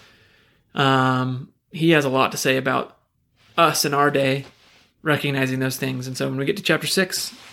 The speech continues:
we, uh, we'll talk about that. That's it. Chapters one and two. Boom. Thanks for listening. Hope you, uh, learned something. Hope it gave you something to ponder and, and think about as you study and,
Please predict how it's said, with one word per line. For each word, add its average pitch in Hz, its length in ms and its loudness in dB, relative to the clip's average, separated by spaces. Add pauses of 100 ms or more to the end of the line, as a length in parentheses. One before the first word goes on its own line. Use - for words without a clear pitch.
(580)
we, 143 320 -4
uh, 131 240 0
we'll 139 120 -4
talk 143 200 0
about 143 200 0
that. - 180 -2 (540)
That's 156 180 2
it. 214 200 4
Chapters 165 280 2
one 175 120 2
and 175 100 2
two. 175 280 2 (120)
Boom. 175 300 0 (380)
Thanks 156 180 -2
for 175 80 0
listening. 196 440 2 (140)
Hope 160 160 -8
you, 151 360 4
uh, 139 160 4
learned 165 260 2
something. 175 360 2
Hope 151 180 0
it 143 60 0
gave 143 200 4
you 147 80 2
something 143 440 0
to 139 440 -4
ponder 156 380 2
and, 143 320 -2
and 147 140 -12
think 170 160 0
about 151 160 4
as 139 160 0
you 156 100 4
study 151 580 0
and, 139 380 -4